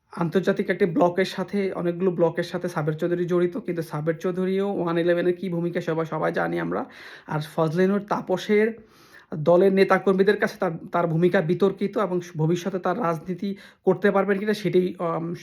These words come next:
আম, বঙ্গ, আওয়ামী লীগের নেতাকর্মীরা তাকে রাজনীতিতে আসতে দিবেন কিনা সেটাই সবচেয়ে বড় চিন্তা।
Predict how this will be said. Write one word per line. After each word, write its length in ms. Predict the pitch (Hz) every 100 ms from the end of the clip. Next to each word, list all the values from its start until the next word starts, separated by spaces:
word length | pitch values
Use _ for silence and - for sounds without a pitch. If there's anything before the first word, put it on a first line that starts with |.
| 170
আম, 340 | 165 170 170
বঙ্গ, 360 | 165 175 175 185
আওয়ামী 260 | 175 175 180
লীগের 220 | 175 180
নেতাকর্মীরা 480 | 185 185 185 180 190
তাকে 300 | 175 175 185 - - -
রাজনীতিতে 640 | 160 170 180 185 180 180
আসতে 300 | 156 170 -
দিবেন 240 | 185 190 185
কিনা 140 | 185
সেটাই 320 | 185 170 185
সবচেয়ে 360 | 180 165 - 160
বড় 140 | 160
চিন্তা। 160 | 156 160